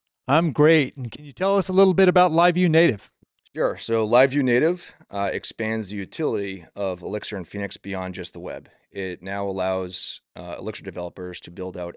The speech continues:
Speaker 2: actual native applications. Um, currently, we are, uh, nearing a production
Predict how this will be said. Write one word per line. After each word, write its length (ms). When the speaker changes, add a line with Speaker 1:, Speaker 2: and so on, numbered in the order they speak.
Speaker 2:
actual 580
native 320
applications. 800
Um, 240
currently, 560
we 300
are, 500
uh, 320
nearing 600
a 180
production 680